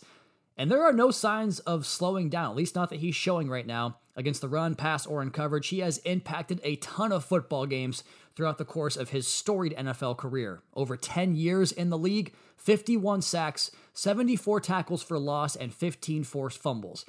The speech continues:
He's played a hundred and twenty-eight career games for a career that began with some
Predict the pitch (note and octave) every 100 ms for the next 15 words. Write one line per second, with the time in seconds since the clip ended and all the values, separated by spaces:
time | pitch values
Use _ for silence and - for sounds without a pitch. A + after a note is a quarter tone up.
0 | - - D3 - C#3 A2+ E3+ A3 G#3+ G3
1 | - F3+ F3 D#3 D#3+ - D3+ C#3+ C3+ A#2+
2 | D3 C#3+ C3+ B2+ - _ _ _ _ _
3 | - E3 D#3+ - C#3+ F#3+ G#3+ D#3+ D#3+ A#2+
4 | C3+ B2 E3+ G#3+ E3+ C3+ D#3 - - D3+